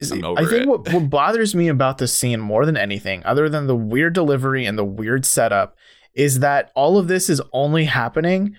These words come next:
Speaker 1: because Kenny looked at the comments online and was like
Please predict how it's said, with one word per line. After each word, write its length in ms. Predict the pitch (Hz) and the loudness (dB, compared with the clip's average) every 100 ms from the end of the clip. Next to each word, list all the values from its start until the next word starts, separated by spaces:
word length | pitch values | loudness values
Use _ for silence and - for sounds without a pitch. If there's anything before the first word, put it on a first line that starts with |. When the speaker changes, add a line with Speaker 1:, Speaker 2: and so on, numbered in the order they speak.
| _ _ | _ _
Speaker 1:
because 260 | 143 165 - | 0 0 0
Kenny 320 | - 147 143 | -2 -2 2
looked 200 | 131 - | 0 0
at 80 | 120 | -4
the 80 | 120 | -2
comments 440 | 131 110 107 - | -2 0 -2 -4
online 420 | 98 92 80 87 87 | -6 -6 -10 -12 -12
and 120 | 113 | -8
was 160 | 107 110 | -4 -2
like 320 | 90 95 | -2 -4